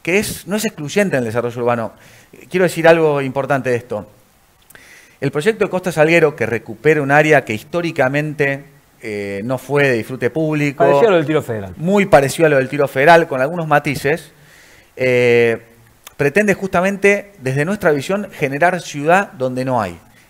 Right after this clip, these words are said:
Speaker 1: ¿Qué es la ciudad? La ciudad es mixtura de usos. La ciudad es un parque,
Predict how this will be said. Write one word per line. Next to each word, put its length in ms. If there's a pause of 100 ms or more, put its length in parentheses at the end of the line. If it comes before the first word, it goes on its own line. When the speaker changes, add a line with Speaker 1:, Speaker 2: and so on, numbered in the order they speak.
Speaker 1:
¿Qué 120
es 80
la 140
ciudad? 420
La 120
ciudad 180
es 60
mixtura 360
de 80
usos. 440
La 100
ciudad 340
es 240 (420)
un 160
parque, 480